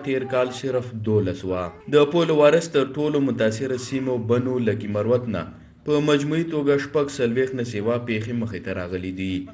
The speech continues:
دې ترڅنګ د ختم کړې شوې د پولیو پی ټو وایرس شمېره هم یولس شوې ده. د خیبر پښتونخوا نه پی ټو وایرس شپږ، ګلګت بلتستان نه څلور،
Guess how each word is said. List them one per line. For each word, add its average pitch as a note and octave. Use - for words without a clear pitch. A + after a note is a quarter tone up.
دې C3+
ترڅنګ -
د D3
ختم D3+
کړې D3+
شوې E3
د C3+
پولیو C#3+
پی B2
ټو A#2+
وایرس B2
شمېره A2+
هم B2
یولس G2
شوې F2+
ده. F#2
د C#3+
خیبر E3
پښتونخوا C#3
نه C#3+
پی C3+
ټو C3+
وایرس B2
شپږ، C3
ګلګت C#3
بلتستان A#2+
نه A2+
څلور، A2